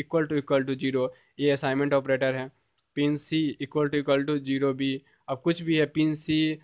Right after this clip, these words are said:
में आप सबको क-, ल-, वो ले लिए वन वन, तो आप पे डिपेंड है आप किस, क्या करना चाहते हैं। By default input and output of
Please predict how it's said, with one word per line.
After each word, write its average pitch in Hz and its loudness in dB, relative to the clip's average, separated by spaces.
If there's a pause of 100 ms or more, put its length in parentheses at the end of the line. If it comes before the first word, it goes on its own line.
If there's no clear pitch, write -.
(240)
में 143 4
आप 147 2
सबको 147 -2
क-, 147 -8
ल-, 143 0 (120)
वो 143 2
ले 139 4
लिए 143 2
वन 139 4
वन, 135 0 (220)
तो 147 -4
आप 143 4
पे 165 2
डिपेंड 135 0
है 123 -4
आप 120 -4
किस, - -10
क्या 135 -2
करना 131 -4
चाहते 123 -6
हैं। 123 -6
By 131 0
default 147 -6
input 143 -4
and 117 -8
output 131 -6
of 135 0